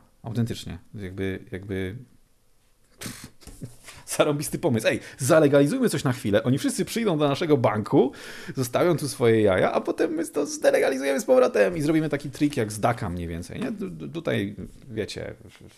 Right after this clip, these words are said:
może, może się w ogóle by, to była, słuchajcie, to byłaby teoria spiskowa na petardzie totalnej, nie? To też mówiliśmy o Daka parę tygodni temu, o tym programie, em, dla dzieciaków, którzy, którzy, które przyjechały do Stana-, do Stanów Zjednoczonych nieświadome,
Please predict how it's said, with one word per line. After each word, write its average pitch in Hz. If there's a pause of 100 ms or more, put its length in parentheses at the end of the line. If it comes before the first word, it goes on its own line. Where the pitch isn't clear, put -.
(580)
może, 113
może 107
się -
w 104
ogóle 214
by, 92
to 165
była, 92
słuchajcie, 95
to 151
byłaby 98
teoria 95
spiskowa 90
na 85
petardzie 90
totalnej, 87
nie? 147 (420)
To 120
też 127
mówiliśmy 127
o 107
Daka 117
parę 104
tygodni 107
temu, 104
o 104
tym 104
programie, 104 (480)
em, 98 (1300)
dla 123
dzieciaków, 117
którzy, 107
którzy, 101
które 104
przyjechały 110
do 104
Stana-, 107
do 110
Stanów 110
Zjednoczonych 107
nieświadome, 110